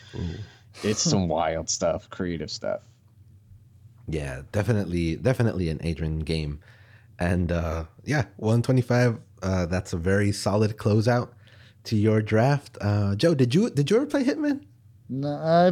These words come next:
Speaker 3: played it, but I never really got into, like, the
Speaker 1: Mm.
Speaker 3: stealth games at the time, I never really had the skill or patience for.
Speaker 1: Mm, all right. Well,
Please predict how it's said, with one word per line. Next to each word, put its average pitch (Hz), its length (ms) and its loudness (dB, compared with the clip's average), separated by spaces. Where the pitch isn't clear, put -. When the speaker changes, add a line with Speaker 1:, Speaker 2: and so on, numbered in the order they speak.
Speaker 3:
played 170 320 6
it, 120 180 -2
but 127 120 2
I 135 180 4
never 143 220 -2
really 113 240 -4
got 92 160 -8
into, 90 240 -14
like, 151 140 0
the 160 120 2
Speaker 1:
Mm. 147 40 2
Speaker 3:
stealth 147 320 2
games 180 340 4
at 175 220 -2
the 127 120 0
time, 123 440 -6
I 131 100 0
never 127 320 -2
really 113 280 -4
had 98 440 -8
the 98 420 -8
skill 147 580 4
or 117 520 2
patience 104 420 -8
for. 101 300 -8
Speaker 1:
Mm, 87 300 -2
all 147 120 0
right. 202 200 0
Well, 139 260 0